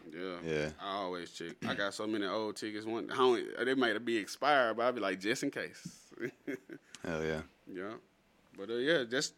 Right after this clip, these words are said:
Speaker 1: that's a good example, though. A lot of people do win the lottery and, and they broke.
Speaker 2: Yeah, fast, too.
Speaker 1: Mm-hmm.
Speaker 2: Yeah, they just blow through that money 'cause they never had that kind of money before.
Speaker 1: I mean, I'm guilty of blowing through money because I didn't have it before. It's like,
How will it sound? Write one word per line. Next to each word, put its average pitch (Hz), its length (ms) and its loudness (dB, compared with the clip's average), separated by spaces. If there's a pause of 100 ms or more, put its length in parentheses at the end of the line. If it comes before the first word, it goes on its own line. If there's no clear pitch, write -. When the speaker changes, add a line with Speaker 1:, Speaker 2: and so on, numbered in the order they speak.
Speaker 1:
that's 131 180 -4
a 143 60 -14
good 131 160 -4
example, 131 420 -4
though. 101 220 -4
A - 20 -4
lot 110 160 -2
of 117 80 -6
people 117 240 -10
do 104 160 -6
win 104 240 -6
the 95 80 -4
lottery 98 720 -10
and, - 120 -16 (1200)
and 85 100 -14
they 95 80 -12
broke. - 260 -14 (300)
Speaker 2:
Yeah, 107 100 -2 (160)
fast, 98 480 2
too. 87 240 -4 (180)
Speaker 1:
Mm-hmm. 98 380 -10
Speaker 2:
Yeah, 95 80 -6
they 85 80 0
just 95 160 0
blow 90 160 6
through 90 160 -8
that 90 80 4
money 90 200 2
'cause 90 120 -2
they 85 80 4
never 90 180 4
had 98 200 2
that 80 100 0
kind 80 180 -4
of 80 60 -4
money 78 140 0
before. 76 440 0 (720)
Speaker 1:
I 107 60 -2
mean, 131 240 8
I'm 151 140 10
guilty 151 280 4
of 151 120 4
blowing 156 260 6
through 165 80 4
money 170 240 8
because 139 240 2
I 135 80 6
didn't 139 260 2
have 151 180 6
it 127 60 -10
before. 104 380 -4
It's 104 100 -6
like, 104 240 -4